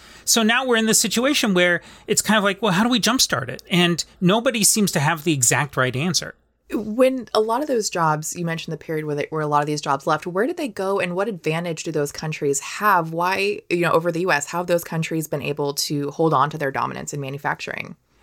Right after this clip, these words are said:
Speaker 1: Yeah, you know, a, a lot of them went to China, no surprise, right? I mean, that's, that's kind of, they get called out in the story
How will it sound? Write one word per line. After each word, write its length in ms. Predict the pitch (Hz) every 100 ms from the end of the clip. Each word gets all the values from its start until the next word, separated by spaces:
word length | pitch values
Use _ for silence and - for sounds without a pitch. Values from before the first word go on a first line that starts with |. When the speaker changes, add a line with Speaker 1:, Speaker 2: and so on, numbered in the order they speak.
| -
Speaker 1:
Yeah, 280 | 220 254 226
you 160 | 208 233
know, 220 | 233 233
a, 80 | 220
a 300 | 208 247 233
lot 260 | 208 233 294
of 140 | 247
them 160 | 240 214
went 240 | 190 185
to 100 | 190
China, 340 | - 147 151 180
no 180 | 151
surprise, 600 | 151 156 - 117 143 208
right? 140 | 156 143
I 60 |
mean, 100 | 139
that's, 260 | 139 135 -
that's 180 | 151 -
kind 220 | - 147
of, 240 | 147 127 - - -
they 100 | 160
get 140 | 160 165
called 240 | 165 165
out 180 | 147 160
in 80 | 156
the 100 | 165
story 360 | - 151 170